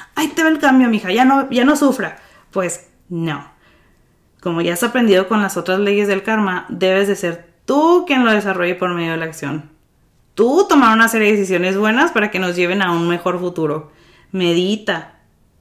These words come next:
Medita que apren-, que todos esos aprendizajes puedes sacar lo que te ha pasado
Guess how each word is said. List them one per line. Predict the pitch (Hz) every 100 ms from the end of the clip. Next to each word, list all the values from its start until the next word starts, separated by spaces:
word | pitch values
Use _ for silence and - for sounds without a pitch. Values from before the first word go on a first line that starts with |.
| _ _ _ _
Medita | 180 175 175 185 226
que | 233
apren-, | 196 185 -
que | - 180 170
todos | - 190 214
esos | 240 247
aprendizajes | 233 202 196 180 202 208 277 330 - _ _ _ _ _
puedes | 196 202 196 220 285 285
sacar | - - 180 - 185 240 277
lo | 196 180
que | 180
te | 170 165
ha | 165
pasado | - 254 247 208 220 349 403